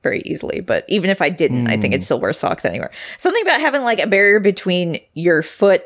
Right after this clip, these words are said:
Speaker 1: and the ground just feels like a good thing to <laughs> do, even if it's, like, in your own place.
Speaker 2: Feels like the move. What if you step on a slime?
Speaker 1: You might. What if you step on a slime?
Speaker 2: What if you step on the thing from the movie The Thing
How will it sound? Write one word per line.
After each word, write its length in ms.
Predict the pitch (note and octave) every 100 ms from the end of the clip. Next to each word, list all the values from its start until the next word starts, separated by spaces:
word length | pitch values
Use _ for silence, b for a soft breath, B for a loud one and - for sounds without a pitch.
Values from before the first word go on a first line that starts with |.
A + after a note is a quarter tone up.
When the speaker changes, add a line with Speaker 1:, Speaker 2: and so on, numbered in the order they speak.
| -
Speaker 1:
and 240 | E3 D#3+
the 40 | D3
ground 520 | C3+ F2+ F2 G2 - - -
just 260 | D#3 D#3
feels 260 | - D#3+ E3
like 200 | D3 D3 -
a 80 |
good 240 | - D#3 G3+
thing 180 | E3+ D#3+
to 80 | D#3+
<laughs> 320 | - - -
do, 160 | - F3+
even 280 | F#3+ F#3 F#3+
if 120 | F3+
it's, 160 | F3+ F3
like, 260 | D3+ D3 -
in 120 | D3+
your 160 | D#3 C#3+
own 160 | A2+
place. 200 | - -
Speaker 2:
Feels 200 | C#3+ C#3
like 140 | A2+ -
the 60 | G#2+
move. 500 | A2 B2 A2 F#2+ _
What 120 | G2+
if 80 | D3
you 80 | E3+
step 220 | - A#2+
on 100 | C3+
a 60 | C#3+
slime? 460 | - D#3 F3+ G2+ - -
Speaker 1:
You 140 | G3 G3
might. 220 | A#3+ E3
What 120 | D#3+
if 100 | F3
you 60 | F#3
step 220 | - F3+
on 120 | F#3
a 60 | D#3
slime? 500 | - F#3+ G3 - - _ _ _ -
Speaker 2:
What 100 | D3
if 80 | F3+
you 60 |
step 220 | F#3 E3+ E3+
on 220 | D3+ C3+
the 120 | C3
thing 420 | C3 D3+ D#3 G2 - _
from 180 | B2
the 60 | A#2+
movie 220 | A#2+ B2+
The 100 | A#2+
Thing 320 | A2+ C3+ A#2+